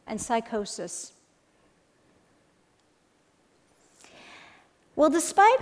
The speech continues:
all of this promise, unfortunately, the gulf between our fields remains large. To explain it,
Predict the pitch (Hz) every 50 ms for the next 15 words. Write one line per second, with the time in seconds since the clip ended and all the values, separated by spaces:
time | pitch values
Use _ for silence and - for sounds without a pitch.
0 | - - 269 277 285 311 330 285 240 254 262 254 - - - - 254 233 220 226
1 | 233 240 269 294 277 - - - - - - - _ _ - - - 247 294 339
2 | 359 - - 339 302 277 262 269 - 269 240 233 - 220 214 220 214 214 214 226
3 | 214 - - - 202 185 220 220 202 190 190 180 240 247 269 285 311 349 359 -
4 | - - - - - 208 - - - 277 277 294 302 302 - - 247 254 262 262
5 | 254 - - 269 240 240 247 247 247 247 247 233 - - - - - 214 214 226
6 | 220 214 220 233 233 233 233 233 233 233 226 226 - - _ _ _ _ _ -
7 | 208 202 202 208 214 214 214 196 196 202 135 - - - - - - - - _
8 | - - - - - - - - - _ - _ - - - - _ _ - -
9 | - _ - - - - - - - 330 320 311 311 - - - - - 269 277
10 | 285 294 311 339 370 392 392